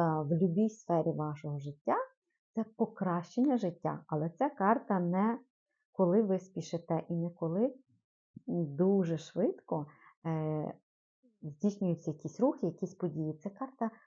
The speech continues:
помірності, коли все приходить вчасно і життя ніколи не запізнюється. Коли ми хочемо поспішити, щоб що скоріше все щось сталося, а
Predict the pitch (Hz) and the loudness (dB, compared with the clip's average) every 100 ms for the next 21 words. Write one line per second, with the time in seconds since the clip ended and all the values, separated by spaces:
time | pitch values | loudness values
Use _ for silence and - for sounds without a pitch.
0 | _ - 185 175 175 165 143 147 - - | _ -6 -4 -2 -2 -2 -4 -8 -10 -14
1 | 143 - - 175 165 - - 185 214 - | -14 -16 -6 -2 -2 -6 -6 -4 -4 -8
2 | _ - 165 - 160 165 165 _ _ _ | _ -8 -8 -2 -2 -2 -6 _ _ _
3 | _ _ 160 131 139 - 202 311 480 _ | _ _ -8 -8 -10 -6 -2 0 -2 _
4 | _ _ 165 160 160 - _ _ _ 147 | _ _ -4 -2 -4 -8 _ _ _ -8
5 | 170 196 202 175 196 196 - 147 156 147 | -4 -2 -2 2 4 4 2 -2 -6 -8
6 | - - 143 - 240 - _ - - - | -10 -10 -8 -8 -10 -10 _ -10 -10 -14
7 | _ _ _ _ 180 175 156 151 165 160 | _ _ _ _ 4 4 4 0 -4 -4
8 | 151 160 - 208 381 403 269 214 - 226 | -6 -6 -4 -4 -2 -2 -2 -2 -2 -4
9 | 214 - 214 226 196 - 180 175 - 160 | -4 2 2 2 -2 -4 -2 -2 -4 -12
10 | _ - 427 427 427 427 403 - - - | _ 4 6 6 2 -2 -2 -8 -16 -14
11 | - - 165 165 | -10 -4 0 0